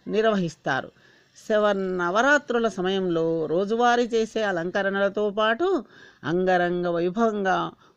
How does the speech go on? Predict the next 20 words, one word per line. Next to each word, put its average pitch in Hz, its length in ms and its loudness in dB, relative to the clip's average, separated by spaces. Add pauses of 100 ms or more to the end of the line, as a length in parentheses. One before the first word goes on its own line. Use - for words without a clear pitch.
(140)
పూజా 196 340 2
కార్యక్రమాలు, 196 1080 -2
హోమాలు 190 640 -2 (220)
జరిపిస్తారు. 139 800 -2 (520)
ఆ 214 180 0
పది 226 320 -4
రోజుల 302 320 0
పాటు 214 380 0
నిర్వహించే 190 760 -2
సాంస్కృతిక 202 800 -6
కార్యక్రమాలను 185 1000 -2 (120)
చూసేందుకు 160 840 -4 (380)
వివిధ 185 260 0
ప్రాంతాల 185 760 -2
నుంచి 185 340 -2
భక్తులు 160 460 -6
పెద్ద 175 360 -6
సంఖ్యలో 175 520 -2
ఇక్కడికి 165 400 -6
రావడము 180 540 -2